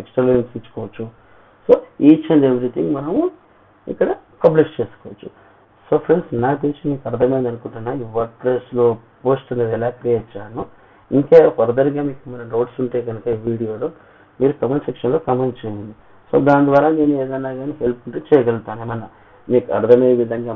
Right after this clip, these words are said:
మళ్ళీ ఎక్స్ప్లెయిన్ చేస్తాను, లేకపోతే కామెంట్లోనే ఏమన్నా ఈజీగా అర్థమయ్యేటట్టు ఉంటే కామెంట్లోనే మీకు ఎక్స్ప్లెయిన్ చేస్తాను. So, మీరు ఎలాంటి డౌట్స్ ఉన్నా కానీ మీరు కామెంట్ సెక్షన్లో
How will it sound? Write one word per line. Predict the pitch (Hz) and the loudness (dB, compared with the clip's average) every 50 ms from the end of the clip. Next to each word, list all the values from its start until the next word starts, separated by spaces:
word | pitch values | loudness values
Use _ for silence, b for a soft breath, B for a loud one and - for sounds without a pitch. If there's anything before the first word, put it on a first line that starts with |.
| 110 | -12
మళ్ళీ | 120 110 107 107 127 | -14 -14 -4 -4 -4
ఎక్స్ప్లెయిన్ | 127 - - 127 123 120 127 | -4 -2 -2 -2 -2 2 2
చేస్తాను, | 127 120 - - 120 127 131 127 123 | 0 0 0 -2 -4 -2 -2 -2 -2
లేకపోతే | 123 123 127 123 127 123 - - | -2 -2 -2 -2 -2 -4 -4 -6
కామెంట్లోనే | 110 113 123 123 123 123 123 120 117 120 147 202 B B B B B B B - 113 | -4 -2 -2 -2 -2 -2 -2 -2 -2 -2 -2 -6 B B B B B B B -2 0
ఏమన్నా | 113 120 120 120 120 117 113 110 - _ _ _ _ _ _ _ _ 127 | 0 0 0 0 -2 -4 -6 -10 -12 _ _ _ _ _ _ _ _ -2
ఈజీగా | 127 123 120 135 131 123 117 | -2 0 0 2 2 4 2
అర్థమయ్యేటట్టు | 110 110 120 123 123 123 123 117 113 113 110 | 2 2 2 2 2 0 -2 -4 -6 -8 -8
ఉంటే | 110 - 113 - | -8 -10 -8 -6
కామెంట్లోనే | 123 123 120 113 101 - 117 139 165 | -4 -4 -4 -4 -6 -6 -6 -4 -2
మీకు | 165 143 110 | -2 -4 -4
ఎక్స్ప్లెయిన్ | - - - 127 113 104 104 | -6 -10 -12 -12 -10 -10 -12
చేస్తాను. | 104 - - - 107 107 110 - b b b b b b _ _ | -14 -14 -18 -20 -20 -20 -20 -20 b b b b b b _ _
So, | - 226 269 202 | -2 -2 0 0
మీరు | 143 135 131 120 | 2 4 4 4
ఎలాంటి | 123 135 139 147 139 131 | 4 2 2 0 -4 -4
డౌట్స్ | 131 123 - - 120 | -6 -8 -6 -8 -6
ఉన్నా | 117 117 113 | -6 -6 -6
కానీ | 113 120 147 170 | -6 -8 -8 -10
మీరు | 170 165 - | -10 -12 -10
కామెంట్ | 117 123 127 120 - | -8 -8 -8 -10 -12
సెక్షన్లో | 110 - - 123 160 | -18 -14 -10 -10 -10